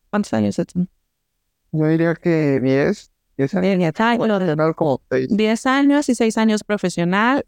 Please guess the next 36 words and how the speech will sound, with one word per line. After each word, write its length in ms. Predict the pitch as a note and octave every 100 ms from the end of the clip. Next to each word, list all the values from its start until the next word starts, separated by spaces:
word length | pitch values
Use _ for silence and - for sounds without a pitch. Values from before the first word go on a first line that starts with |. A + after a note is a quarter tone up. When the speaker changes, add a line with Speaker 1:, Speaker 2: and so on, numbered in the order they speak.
| -
Speaker 1:
Edson 480 | A#3 - C4+ C#4 -
ha 320 | A3 A3 A3
jugado, 840 | A3 A3 G#3+ G3+ G3+ G3+ G3+ G3+ -
eh, 540 | - F#3+ F3 F3 F3 F3
en 180 | F3
varios 380 | F3 F#3+ F#3+ G3+
casinos. 500 | - F3 A3 A3+ A#3+
Yo 100 | A#3
creo 180 | G3 F#3+
que 160 | - G3+
jugaste 340 | - G#3+ -
en 80 | C4+
Cancún, 520 | A#3 D#3 F3 A3 C4
jugaste 800 | C#4 A3+ G3 G3+ G3+ - G#3+ G#3+ F#3
en 140 | F#3
Mérida. 520 | F#3+ G3 A#3+ C4 C#4+
Speaker 2:
Ciudad 100 | E4
de 60 | D3
México, 300 | D3 D#3+ D#3
aquí 160 | C3+ D3
en 260 | D3 C#3
Montreal. 420 | B2+ B2 B2 D3 E3+
Speaker 1:
Ciudad 280 | F3+ G#3 G3
de 60 |
México, 440 | G3 G3+ - A3 A#3
Montreal. 800 | G#3 F3+ E3+ F#3 A3+ C#4 - - _ _ -
¿Qué 60 |
otro 200 | A3 A3+
es? 60 | G#3+
Playa 220 | G#3 G3+
del 100 | G3
Carmen. 640 | G3+ A#3 A3+ A3+ A3+ A#3+ A#3
Speaker 2:
En 100 | D3
Playa, 500 | D#3 D3+ D3+ D3+ D3+ - -
en 200 | C3+ C3
Mérida, 480 | C#3 D3 C#3+ D3